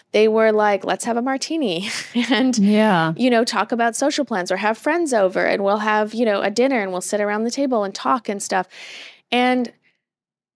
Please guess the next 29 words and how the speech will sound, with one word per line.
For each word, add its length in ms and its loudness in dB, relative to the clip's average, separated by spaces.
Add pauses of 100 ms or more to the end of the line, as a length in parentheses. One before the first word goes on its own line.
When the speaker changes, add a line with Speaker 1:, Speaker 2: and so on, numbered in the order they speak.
Speaker 1:
so 300 2
the 120 2
dynamic 560 2
of 100 0
a 60 2
romantic 500 -2
relationship 720 -2
is 160 0
so 640 2
changed 480 0
now, 220 0
and 120 0
especially 480 0
two 160 -2
years 220 2
in 60 -2
a 40 -4
pandemic 500 -4
where 240 0
on 120 0
top 260 -4
of 120 -2
everything, 460 0
now 140 0
you're 160 0
working 320 -2
from 160 -8
home 220 -2
together. 500 -2